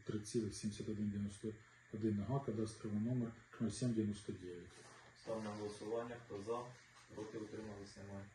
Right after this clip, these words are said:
Speaker 1: Площа земельної ділянки чотири одинадцять п'ятнадцять га, чотири цілих одинадцять п'ятнадцять га, кадастровий номер тринадцять дев'яносто один.
Speaker 2: Ставлю на голосування. Хто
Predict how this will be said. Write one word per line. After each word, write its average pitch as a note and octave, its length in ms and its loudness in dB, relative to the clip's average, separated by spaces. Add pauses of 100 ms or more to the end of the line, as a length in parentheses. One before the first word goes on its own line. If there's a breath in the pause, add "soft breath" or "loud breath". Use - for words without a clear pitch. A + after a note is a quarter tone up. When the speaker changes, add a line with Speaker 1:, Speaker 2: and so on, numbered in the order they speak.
(140)
Speaker 1:
Площа A#2 320 4
земельної A2+ 380 6
ділянки A2 420 4
чотири A2 680 4 (500 loud breath)
одинадцять G#2+ 500 0
п'ятнадцять G#2 640 0
га, A2 320 2
чотири A2 300 6
цілих G#2+ 340 4
одинадцять G#2+ 340 0
п'ятнадцять G#2 420 -2
га, B2+ 100 4
кадастровий G#2+ 560 0
номер A2 300 6 (120)
тринадцять G#2 420 0
дев'яносто G2+ 440 -2
один. F2+ 220 -6 (680)
Speaker 2:
Ставлю A2+ 220 -4
на A2+ 60 -2
голосування. A2 640 -4 (100)
Хто G2+ 100 -6